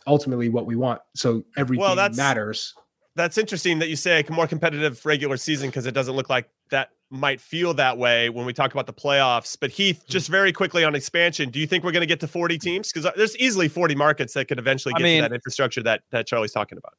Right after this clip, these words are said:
Speaker 3: I could see thirty-six for sure. Forty, I think we do get there eventually. If you think about just the open markets that exist in the development of the sport, nobody talked about half of these markets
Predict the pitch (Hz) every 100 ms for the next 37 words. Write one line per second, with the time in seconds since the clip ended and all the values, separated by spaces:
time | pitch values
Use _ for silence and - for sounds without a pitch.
0 | - 160 214 208 156 - 156 147 139 135
1 | 127 120 85 - 143 135 110 - 165 -
2 | - - - _ _ _ - 127 - 156
3 | 120 127 - - - 143 160 131 117 127
4 | 123 117 - 107 120 120 139 127 - 110
5 | 107 98 135 - 107 - 107 131 113 113
6 | 110 127 120 - 110 120 117 104 113 139
7 | 113 - 107 101 92 135 - 113 101 90
8 | 95 123 113 113 104 98 - 135 147 131
9 | 110 139 175 143 160 170 - 127 120 110
10 | 101 _ _ _ _ _ _ _ _ _
11 | _ _ _ - 254 277 175 127 101 117
12 | 101 98 78 - -